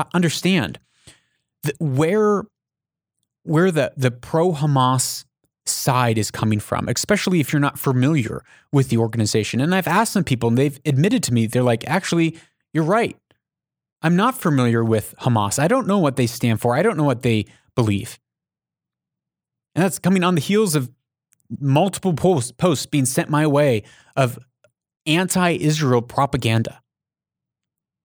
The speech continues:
But when I ask, "Well, do you know, do you know what Hamas believes? Do you, do you denounce them?" And it's like, "Well, actually, I,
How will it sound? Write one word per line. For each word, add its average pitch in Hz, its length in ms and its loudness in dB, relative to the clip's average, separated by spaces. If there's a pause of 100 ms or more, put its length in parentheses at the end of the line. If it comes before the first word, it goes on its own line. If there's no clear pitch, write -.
(880)
But 151 100 2
when 156 140 0
I 170 60 0
ask, 175 320 0
"Well, 156 100 0
do 143 120 2
you 196 100 2
know, 185 440 0 (240)
do 160 80 -2
you 170 60 2
know 160 140 2
what 185 420 -2
Hamas 123 560 0
believes? 233 600 -2 (880)
Do 156 80 0
you, 214 140 4
do 139 220 -4
you 214 60 4
denounce 139 500 2
them?" 226 300 -2 (1400)
And 175 80 2
it's 185 100 0
like, 160 120 -2
"Well, 165 160 2
actually, 180 420 0
I, - 200 -8